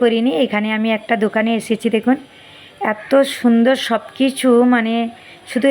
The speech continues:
এগুলো কাঁচের, কাঁচের বলে দেখুন মোবাইলে সেইভাবে মানে ভিডিওতে শেয়ার করতে পারিনি। আর যেখানে গেলে একটা ভিডিও করতেই তো একটা খারাপ লাগে, তাই না? আমি এখানে এসেছিলাম ব্রাশ দরকার,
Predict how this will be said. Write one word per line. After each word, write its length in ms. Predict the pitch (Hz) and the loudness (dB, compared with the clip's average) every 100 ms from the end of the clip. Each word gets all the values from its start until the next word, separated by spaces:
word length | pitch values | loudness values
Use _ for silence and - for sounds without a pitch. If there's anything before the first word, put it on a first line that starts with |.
| 262 | 2
এগুলো 200 | 254 277 277 | 2 0 0
কাঁচের, 440 | 233 220 - 220 202 220 | -2 -2 -2 0 0 -4
কাঁচের 320 | 214 226 240 233 | -4 -2 0 0
বলে 160 | 240 247 | 0 0
দেখুন 200 | 240 254 262 240 | 0 2 4 4
মোবাইলে 300 | 208 220 233 233 | 2 -2 -4 0
সেইভাবে 360 | 220 220 220 240 | 0 0 0 -2
মানে 140 | 220 226 202 | -2 -4 -4
ভিডিওতে 340 | 202 220 214 233 - | -2 -2 -2 -4 -2
শেয়ার 180 | 220 214 | -2 -2
করতে 220 | 214 - 226 | -4 -4 -2
পারিনি। 340 | 220 220 220 254 - _ _ - - - - - 240 | -2 -2 -2 -4 -6 _ _ -20 -20 -20 -20 -8 -4
আর 80 | 247 208 | -2 -2
যেখানে 320 | 208 214 247 233 | -2 0 0 0
গেলে 180 | 233 247 233 | 0 0 -2
একটা 180 | 233 247 190 | -2 -4 -2
ভিডিও 280 | 202 196 240 247 | -2 0 0 0
করতেই 420 | 208 - - 240 233 | -2 -2 -2 -2 0
তো 40 | 240 | -2
একটা 160 | 233 247 - | -2 -6 -4
খারাপ 240 | 208 202 208 | -2 -2 -2
লাগে, 180 | 202 208 226 | -4 -4 -2
তাই 120 | 254 247 | 0 -2
না? 60 | 196 _ - - - _ 240 | -4 _ -20 -20 -20 _ -4
আমি 120 | 254 254 | -2 -2
এখানে 220 | 254 254 247 | -2 -2 -4
এসেছিলাম 400 | 233 240 247 262 220 | -2 -2 0 0 0
ব্রাশ 240 | 208 220 220 208 | 0 -2 -4 -2
দরকার, 340 | 196 185 202 | -2 -2 -8